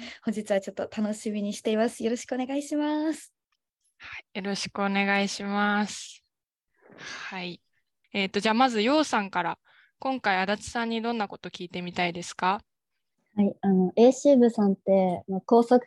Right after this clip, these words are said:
Speaker 3: 紙芝居から交通安全のアニメーションまでいろいろな形で、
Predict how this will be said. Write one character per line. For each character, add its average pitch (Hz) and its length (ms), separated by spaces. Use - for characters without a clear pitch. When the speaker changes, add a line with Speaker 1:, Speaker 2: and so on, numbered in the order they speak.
Speaker 3:
紙 233 240
芝 220 320
居 180 80
か 175 140
ら 185 280
交 240 240
通 - 80
安 233 220
全 196 240
の 175 100
ア 185 60
ニ 202 120
メ 202 220
ー 202 40
シ - 140
ョ 208 40
ン 202 140
ま 202 140
で 185 120
い 170 100
ろ 202 180
い 240 60
ろ 247 80
な 247 160
形 226 480
で、 226 300